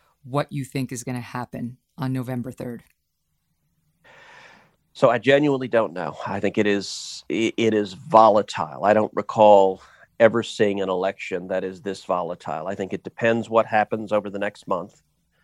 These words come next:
Speaker 2: Um, I think the biggest thing it depends on is, is if people are going back to work, if people are feeling optimistic about the future, if, if people are hopeful, I think it could be a very good election. I think Trump could get reelected. I think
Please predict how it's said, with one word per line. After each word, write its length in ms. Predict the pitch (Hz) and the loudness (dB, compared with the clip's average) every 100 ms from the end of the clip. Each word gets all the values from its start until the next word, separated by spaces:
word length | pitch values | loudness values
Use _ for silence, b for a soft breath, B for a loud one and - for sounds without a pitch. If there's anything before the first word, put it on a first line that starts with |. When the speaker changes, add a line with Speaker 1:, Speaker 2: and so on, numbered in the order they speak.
| _ _ | _ _
Speaker 2:
Um, 320 | 101 95 98 | -4 -4 -4
I 80 | 104 | -6
think 240 | 107 104 - | -6 -8 -10
the 100 | 101 | -4
biggest 480 | 98 143 147 - | 0 2 0 -2
thing 160 | - 117 | -2 -2
it 160 | 110 - | -4 -10
depends 480 | - 110 104 101 | -8 -4 -4 -4
on 480 | 98 98 98 98 98 - - | -4 -2 -2 -2 -6 -10 -4
is, 600 | 98 98 98 95 - - - | -2 0 -4 -8 -14 -16 -6
is 500 | 107 104 98 98 - | -2 0 -2 -8 -8
if 240 | 104 - | -8 -6
people 240 | 123 117 107 | -6 -2 -2
are 60 | |
going 240 | 98 95 90 | 0 -2 -2
back 240 | 90 - | -4 -6
to 100 | 92 | -8
work, 360 | 92 110 139 - | 0 0 0 -6
if 180 | 95 - | -20 -14
people 260 | 98 - 92 | -14 -12 -14
are 80 | |
feeling 340 | - 101 95 92 | -10 -8 -8 -8
optimistic 640 | 90 - 90 107 - 120 | -10 -10 -6 -6 -6 -12
about 260 | 117 104 104 | -6 -6 -6
the 60 | |
future, 540 | 98 107 101 - 101 98 b b b b - | -12 -10 -10 -10 -12 -12 b b b b -6
if, 200 | 98 92 - | -6 -6 -10
if 220 | - - | -12 -10
people 480 | - 120 120 107 98 | -8 -6 -4 -6 -6
are 400 | 95 101 98 95 - | -4 -2 -2 -2 -6
hopeful, 720 | - 98 - - 90 98 139 _ _ _ _ _ - | 2 2 2 -4 -4 -4 -8 _ _ _ _ _ 2
I 100 | 110 | 4
think 140 | 117 | 4
it 120 | - - | 0 -4
could 120 | 110 | 0
be 100 | 107 | 0
a 60 | |
very 200 | 98 104 | 2 0
good 160 | 98 104 | 2 0
election. 400 | 87 67 - 87 | 0 -6 -8 -8
I 40 | |
think 140 | 87 78 | -8 0
Trump 240 | - 113 | 4 4
could 160 | - 101 | 2 4
get 160 | 110 | 4
reelected. 640 | 107 104 98 98 - 98 92 | 4 2 4 2 2 -2 -2
I 100 | 92 | -4
think 200 | 92 | -8